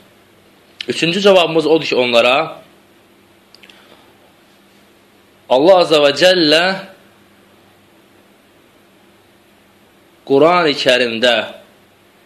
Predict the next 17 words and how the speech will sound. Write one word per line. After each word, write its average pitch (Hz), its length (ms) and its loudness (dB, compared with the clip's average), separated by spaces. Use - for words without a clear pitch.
yəni 113 340 -2
mü-, 127 320 -4
insanların 139 720 -4
başa 127 240 0
düşdüyü 117 560 -2
xitab, 127 420 -4
e, 117 100 0
dildə 123 320 -2
xitab 107 320 -4
edir 101 260 -4
və 117 160 0
ən 175 280 0
fəsih, 127 400 -4
yəni 131 300 -2
ən 160 220 -2
bəlağətli 123 580 0
şəkildə 127 440 0